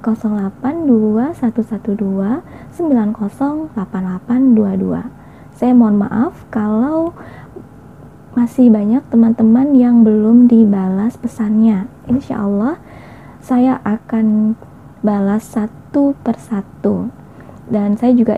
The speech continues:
ingatkan bahwa waktu konsultasi yang resmi sebenarnya adalah pagi hari jam setengah enam sampai jam tujuh pagi, dan malam hari pada jam delapan sampai jam sepuluh. Tetapi,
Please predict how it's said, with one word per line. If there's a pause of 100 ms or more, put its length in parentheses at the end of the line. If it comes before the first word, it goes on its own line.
ingatkan
bahwa
waktu
konsultasi
yang
resmi
sebenarnya
adalah (320)
pagi
hari
jam
setengah
enam
sampai
jam
tujuh
pagi, (400)
dan
malam
hari (300)
pada
jam
delapan
sampai
jam
sepuluh. (320)
Tetapi,